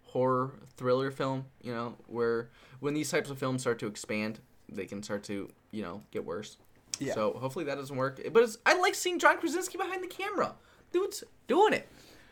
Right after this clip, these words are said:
Speaker 2: David, I still got a lot of movies. Do you want me to rapid fire through a couple of them?
Speaker 1: No,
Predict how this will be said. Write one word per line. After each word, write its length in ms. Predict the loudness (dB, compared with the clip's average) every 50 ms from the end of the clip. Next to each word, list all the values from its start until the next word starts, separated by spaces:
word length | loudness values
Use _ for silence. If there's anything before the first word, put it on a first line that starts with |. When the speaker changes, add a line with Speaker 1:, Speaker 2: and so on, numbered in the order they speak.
| -20 -20 -20 -20 -20 -20 -20 -20 -20 -20 -20 -20 -20 -20 -20 -20 -20 -20 -20 -20 -6 0
Speaker 2:
David, 240 | 2 4 4 6 6
I 80 | 4
still 200 | 4 4 2 2
got 100 | 4 4
a 40 | 4 4
lot 220 | 6 6 6 6
of 80 | 4 2
movies. 380 | 0 0 0 0 -2 -4 -4
Do 80 | -4 -4
you 40 | -4
want 120 | -4 -4
me 40 | -4
to 60 | -2
rapid 320 | 0 2 2 2 0 -2 -4
fire 320 | -2 0 2 2 2 0
through 200 | -2 -4 -6 -6
a 40 | -6
couple 320 | -4 -4 -6 -4 -4 -4
of 120 | -4 -4 -4
them? 100 | -2 0
Speaker 1:
No, 220 | 4 6 8 8